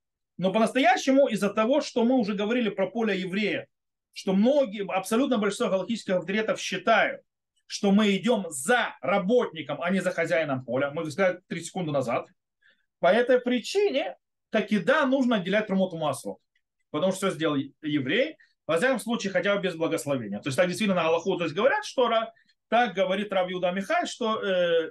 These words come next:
Махон Тора Умарец в этом случае отделяет Трумот Умасрот, но без благословения. Э, в любом случае нужно следить, чтобы не отделя-, то есть чтобы не взяли эти плоды,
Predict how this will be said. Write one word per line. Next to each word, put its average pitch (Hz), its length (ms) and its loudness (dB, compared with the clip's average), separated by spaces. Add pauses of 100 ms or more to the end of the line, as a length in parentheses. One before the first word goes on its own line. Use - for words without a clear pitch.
(140)
Махон 196 300 -4
Тора 196 100 0
Умарец 330 460 -2
в 208 100 -4
этом 233 180 -2
случае 269 340 -2
отделяет 196 460 0
Трумот 196 260 -4
Умасрот, 262 360 -2
но 220 80 0
без 190 160 -4
благословения. 139 640 -6 (1400)
Э, 175 1400 2
в - 20 -12
любом 233 300 2
случае 277 220 -2
нужно 247 320 -2
следить, 202 440 -2
чтобы 196 360 -2
не 196 120 0
отделя-, 185 640 -2
то 165 80 -12
есть 175 140 -10
чтобы 175 320 -6
не 180 100 0
взяли 208 300 2
эти 190 100 -2
плоды, 185 600 0